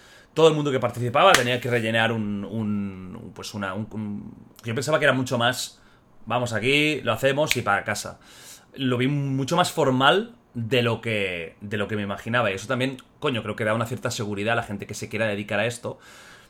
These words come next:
que está cambiando mucho, eso sí que es cierto, ¿no? El tema de la industria del sexo está cambiando muchísimo, porque antes es verdad que todo dependía de grandes productoras, compañías, etcétera, pero ahora ha entrado una cosa que lo ha roto todo, que es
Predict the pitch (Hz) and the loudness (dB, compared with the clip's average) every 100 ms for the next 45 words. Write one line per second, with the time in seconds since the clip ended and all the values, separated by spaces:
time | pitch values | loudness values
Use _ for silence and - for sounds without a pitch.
0 | - - 120 117 175 139 131 131 170 104 | -18 -8 -6 0 0 2 0 0 -4 -6
1 | 113 123 110 - 87 92 120 127 107 123 | -8 -6 -8 -8 -8 -6 -4 -4 -2 2
2 | 139 110 110 123 - 120 113 101 113 - | 2 2 0 -4 -2 -2 -2 -2 -6 -8
3 | - 110 104 104 101 101 110 117 131 156 | -6 -4 -2 -2 -2 -4 -6 -4 -4 -4
4 | 120 104 104 92 - - - - 127 127 | -4 -4 -4 -6 -10 -20 -20 -2 0 2
5 | 156 - - 120 117 113 123 - 90 117 | -2 -4 -6 -2 0 4 2 2 -6 0
6 | 117 110 107 110 98 98 107 101 - 104 | 0 0 -2 0 0 0 -2 -4 -6 -6
7 | 101 127 120 113 - 101 92 95 101 101 | -4 0 2 0 -4 -10 -6 -6 -2 -4
8 | 101 110 - 147 - 165 233 - - _ | -4 -10 -4 -4 0 -2 -2 -8 -20 _
9 | _ - 104 107 117 117 117 120 127 120 | _ -2 2 4 4 0 4 4 4 0
10 | 120 120 156 131 101 95 95 147 101 92 | -2 -2 0 0 2 -2 -2 -2 -2 -2
11 | 107 139 160 - - | -2 -2 -4 -10 -14